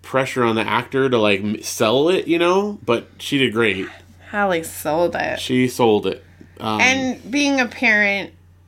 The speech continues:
Speaker 1: oh
Speaker 2: of
Speaker 1: my
Speaker 2: course,
Speaker 1: gosh.
Speaker 2: it's just like, oh my gosh. Like, she was amazing. Like, I felt the emotion, the parental <laughs> emotions, like, deep.
Speaker 1: Well, and it felt, eh,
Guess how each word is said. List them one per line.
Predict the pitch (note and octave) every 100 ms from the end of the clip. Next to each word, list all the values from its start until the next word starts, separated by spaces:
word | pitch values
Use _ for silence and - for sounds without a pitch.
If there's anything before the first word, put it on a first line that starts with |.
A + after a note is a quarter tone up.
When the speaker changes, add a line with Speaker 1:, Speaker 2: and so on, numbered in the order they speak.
| _ _ _ _ -
Speaker 1:
oh | A2 G#2+
Speaker 2:
of | -
Speaker 1:
my | -
Speaker 2:
course, |
Speaker 1:
gosh. | A#3+ - - -
Speaker 2:
it's | G#3 G3+ -
just | G#3+ -
like, | F#3+ F#3+ E3+ C#3+ - -
oh | F#3+
my | F#3+ F#3
gosh. | E3 D#3+ B2+ F3 F#3 - -
Like, | - E3+ C#3+ - - - - - - - - -
she | -
was | C4+ B3+
amazing. | B3+ A#3+ A#3 A3 G#3+ G#3+
Like, | G#3 F#3+
I | G3+
felt | A3 - A3+ G#3+ A3 E3+ - -
the | G#3+ F#3+ A3+
emotion, | E3 E3+ G3+ F#3 G3 - - F#3+ F#3 F3+ F3+ D#3+ - - - -
the | G#3+ G3+
parental | - B3+ A#3+ A3 A#3 - C4 G3+
<laughs> |
emotions, | A3 G3+ B3+ B3 - G#3+ G#3+ G3+ -
like, | D3+ D3 D3+ -
deep. | G3 A3+ F3+ -
Speaker 1:
Well, | - C3+
and |
it | C#3
felt, | - G#3 D3+ A#2+ A#2+ C3
eh, | A#2 B2+